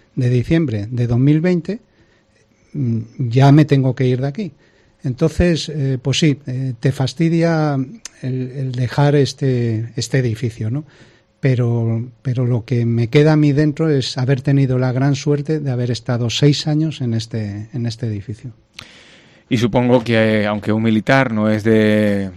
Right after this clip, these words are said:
Speaker 2: de ningún sitio, muchas veces, ¿no? Por, por ese trasiego permanente y sus familias casi menos, eh, hay un hueco, eh, albaceteño de José Ramón de Cea, seguro.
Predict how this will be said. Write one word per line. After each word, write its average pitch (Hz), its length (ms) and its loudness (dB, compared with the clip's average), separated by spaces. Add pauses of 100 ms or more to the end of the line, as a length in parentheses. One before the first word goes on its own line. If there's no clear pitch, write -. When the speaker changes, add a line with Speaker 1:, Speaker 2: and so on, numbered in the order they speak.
(160)
Speaker 2:
de 101 160 -4
ningún 104 220 -4
sitio, 117 340 -2
muchas 101 320 -4
veces, 113 540 -4
¿no? 120 260 -10
Por, 87 360 -8
por 92 120 -4
ese 101 140 -4
trasiego 101 480 -2
permanente 110 720 0
y 107 60 -2
sus 98 160 -8
familias 98 400 -2
casi 98 320 -2
menos, 101 360 -2 (600)
eh, - 80 -20 (480)
hay 104 180 -4
un 104 100 -2
hueco, 95 720 0 (120)
eh, 87 100 -6
albaceteño 92 880 -2
de 85 420 -6
José - 220 -8
Ramón 87 260 -4
de 90 80 -8
Cea, 90 280 -4
seguro. 87 400 -4